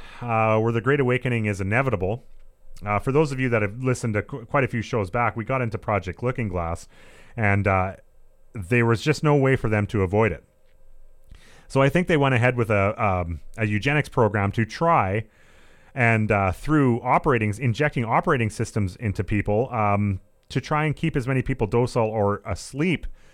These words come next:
to the fact that, um, the truth is billowing out at every turn now. So will it work? I don't know, because <sighs> like any eugenics program, there's a fail-safe.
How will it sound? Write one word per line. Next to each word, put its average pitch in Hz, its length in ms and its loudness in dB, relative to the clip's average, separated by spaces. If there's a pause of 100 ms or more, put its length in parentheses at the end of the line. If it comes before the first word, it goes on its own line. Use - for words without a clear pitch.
(220)
to 139 100 -2
the 131 100 0
fact 107 360 -2
that, 101 260 -2
um, 98 380 0 (300)
the 123 80 2
truth 139 300 2
is 101 160 0
billowing 110 460 2
out 98 160 2
at 98 80 0
every 92 220 0
turn 160 320 2
now. 87 240 -6 (1400)
So 165 420 -2
will 139 180 0
it 127 80 -4
work? 190 360 0
I 139 100 4
don't 143 160 4
know, 165 220 4
because 117 400 0 (240)
<sighs> - 260 -10
like 131 180 0
any 180 220 0
eugenics 110 440 0
program, 117 460 0
there's 135 180 0
a 135 40 -4
fail-safe. 185 640 -4